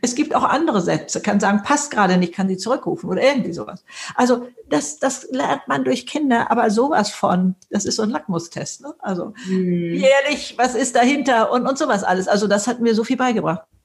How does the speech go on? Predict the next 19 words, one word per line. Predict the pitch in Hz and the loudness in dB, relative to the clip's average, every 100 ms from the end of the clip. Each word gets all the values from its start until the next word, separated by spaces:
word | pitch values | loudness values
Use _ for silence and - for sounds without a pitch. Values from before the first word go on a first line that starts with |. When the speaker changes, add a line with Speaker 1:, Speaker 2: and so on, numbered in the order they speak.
| _ _ _ _ _ _ _ - | _ _ _ _ _ _ _ -2
Speaker 1:
Und | 202 196 | 0 2
da | 185 208 262 269 - - - - _ _ _ _ _ _ _ _ - | 4 4 2 -2 -10 -20 -20 -20 _ _ _ _ _ _ _ _ -14
zu | - 247 220 | -2 0 2
wissen, | 196 226 262 262 | 0 0 0 2
ja, | 262 156 - | 2 0 -2
wir | 180 214 | 0 0
sind | 208 214 240 247 | 2 2 2 0
in | 233 | 0
der | 226 226 | 2 2
Diamantschleiferei. | 214 226 208 156 170 - 175 190 196 226 - 170 202 - | 2 4 4 2 0 -2 -2 -2 -2 -6 -8 -8 -12 -4
Wir | 208 | 0
sind | 196 190 | 0 0
alle | 226 269 294 - | 0 2 0 0
als | - - | -4 -2
Diamanten | - 202 208 214 - | 2 2 2 0 -2
auf | - - | -4 -4
die | 220 208 196 | 0 2 2
Welt | 175 - | 2 0
gekommen | 220 - 262 330 | -4 -2 -2 -2